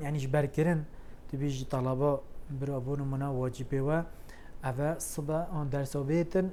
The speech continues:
ورن اف واجبه و لازم هیچ بر بکن. جا جویر پیو امش دیوه بیجن گلی برا.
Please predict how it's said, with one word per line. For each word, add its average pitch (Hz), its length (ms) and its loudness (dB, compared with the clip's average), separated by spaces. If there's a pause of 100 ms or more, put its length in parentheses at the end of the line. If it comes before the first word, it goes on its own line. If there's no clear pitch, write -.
(100)
ورن 156 260 2
اف 151 200 -4
واجبه 139 400 0
و 180 160 4
لازم 151 280 0
هیچ 139 200 0
بر 113 160 -2
بکن. 101 260 -8 (760)
جا 139 200 2
جویر 143 320 8
پیو 160 200 4
امش 160 300 2
دیوه 147 200 6
بیجن 127 260 0
گلی 123 220 0
برا. 135 240 -2